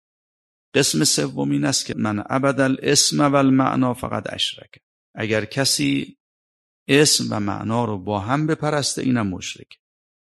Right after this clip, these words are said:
یعنی اسامی رو میپرسته، ذات رو هم میپرسته.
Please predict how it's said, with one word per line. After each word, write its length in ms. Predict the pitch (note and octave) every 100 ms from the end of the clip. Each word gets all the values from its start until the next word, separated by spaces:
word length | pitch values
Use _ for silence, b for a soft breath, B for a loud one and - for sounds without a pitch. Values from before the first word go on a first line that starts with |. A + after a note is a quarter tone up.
| _ _ _ -
یعنی 160 | G#2+ A#2+
اسامی 580 | - G#2 - G#2 G#2+
رو 100 | A2+
میپرسته، 600 | C3 C#3 C#3 C#3 B2+ -
ذات 360 | A#2 B2 A#2+ -
رو 60 | G#2+
هم 140 | G2+
میپرسته. 680 | F#2+ F2+ - F#2+ - -